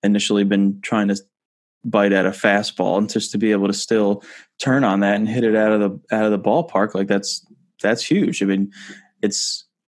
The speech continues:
it's just fascinating to me with baseball, how you have a guy like Stanton who will gradually, gradually close off his stance to,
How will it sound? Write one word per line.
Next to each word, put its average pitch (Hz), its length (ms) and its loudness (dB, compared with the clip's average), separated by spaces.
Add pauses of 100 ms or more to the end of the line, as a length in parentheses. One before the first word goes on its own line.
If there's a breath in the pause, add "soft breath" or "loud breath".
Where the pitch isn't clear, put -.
it's - 220 -2
just - 340 -4
fascinating 123 720 0
to - 160 -6
me 107 380 2 (200)
with 104 260 -4
baseball, 98 520 0
how 87 420 -4 (120)
you 113 120 -2
have 110 140 -4
a 104 60 0
guy 101 180 2
like 98 180 0
Stanton - 400 -2
who 107 120 -4
will 98 100 0
gradually, 104 520 0 (200)
gradually 107 400 2
close 117 380 2
off 123 280 2
his 95 180 0
stance 90 420 -2
to, - 280 -4